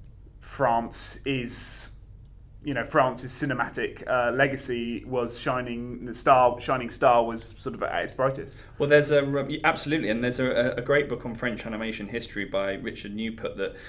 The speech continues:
Speaker 2: that talks about animated traditions in France and makes that comparison that, that animation has always been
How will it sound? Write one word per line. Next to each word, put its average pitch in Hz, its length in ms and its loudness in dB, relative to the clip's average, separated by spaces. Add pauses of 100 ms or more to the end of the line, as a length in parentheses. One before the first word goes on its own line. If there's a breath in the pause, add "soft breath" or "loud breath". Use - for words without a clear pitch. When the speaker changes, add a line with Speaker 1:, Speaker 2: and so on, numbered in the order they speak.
(140 loud breath)
Speaker 2:
that 117 140 -6
talks 123 240 -4
about 104 440 -2
animated 107 460 -4
traditions 104 440 -8
in 95 100 -10
France 95 440 -4
and 104 140 -4
makes 113 240 -2
that - 180 -6
comparison 95 560 -8
that, 92 160 -6 (280 loud breath)
that 107 120 0
animation 104 520 -4
has 104 120 -8
always 101 280 -2
been 98 360 -4